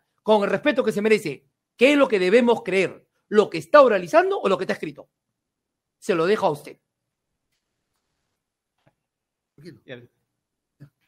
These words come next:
Speaker 2: Termino, doctor.
Speaker 1: Le agradezco. Punto dos. Se habla de corrupción. Se ha demostrado, dentro de todo,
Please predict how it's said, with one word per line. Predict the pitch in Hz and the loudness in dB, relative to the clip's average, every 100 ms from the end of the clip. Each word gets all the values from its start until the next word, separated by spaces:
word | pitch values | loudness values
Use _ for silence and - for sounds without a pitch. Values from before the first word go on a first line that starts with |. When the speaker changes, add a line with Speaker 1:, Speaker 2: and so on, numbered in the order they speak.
| _ _ _ _ | _ _ _ _
Speaker 2:
Termino, | 220 262 185 | -6 -6 -6
doctor. | 165 135 _ _ _ | -10 -16 _ _ _
Speaker 1:
Le | - 175 | -14 -6
agradezco. | 175 170 185 - - _ _ _ _ _ _ _ _ _ _ _ _ _ _ | -2 0 -2 -6 -18 _ _ _ _ _ _ _ _ _ _ _ _ _ _
Punto | 277 254 226 | -10 -4 -4
dos. | 170 135 - _ _ _ _ _ _ _ _ _ _ - _ _ _ _ _ _ _ _ | -4 -8 -16 _ _ _ _ _ _ _ _ _ _ -20 _ _ _ _ _ _ _ _
Se | - 233 | -6 0
habla | 277 285 262 | 4 4 4
de | 226 | 2
corrupción. | 185 175 165 - 269 143 - _ _ _ - _ _ _ _ _ _ _ _ _ _ _ _ _ _ _ _ | -2 -6 -6 0 0 0 -8 _ _ _ -20 _ _ _ _ _ _ _ _ _ _ _ _ _ _ _ _
Se | - 262 | -2 0
ha | |
demostrado, | 285 226 180 - 240 196 117 98 _ _ _ _ _ _ _ _ _ _ _ | 0 0 -6 -4 0 0 -2 -10 _ _ _ _ _ _ _ _ _ _ _
dentro | 196 185 185 175 | -6 -6 -8 -8
de | 175 | -8
todo, | 175 262 269 254 247 233 - | -6 -2 0 2 2 0 -10